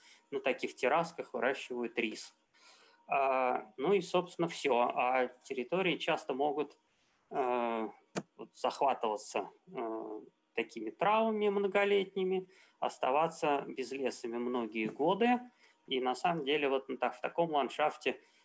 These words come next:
э, в общем, никакого сельского хозяйства вести невозможно. И даже,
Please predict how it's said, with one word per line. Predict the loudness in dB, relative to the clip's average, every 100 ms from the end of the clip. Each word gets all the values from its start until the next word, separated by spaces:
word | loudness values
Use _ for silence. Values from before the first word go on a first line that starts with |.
| _ -2
э, |
в | 0 2 2 4 2 2 -4 _ _ _ _ -20 _ _ _ _ _ -2 -2
общем, | 0 -4 -4 -2
никакого | -4 -2 0 0
сельского | 0 -4 -4 -4 -2
хозяйства | 0 2 2 2 -2
вести | -6 -6 -4
невозможно. | -2 2 0 2 0 0 -2 -8
И |
даже, | -2 -2 0 -4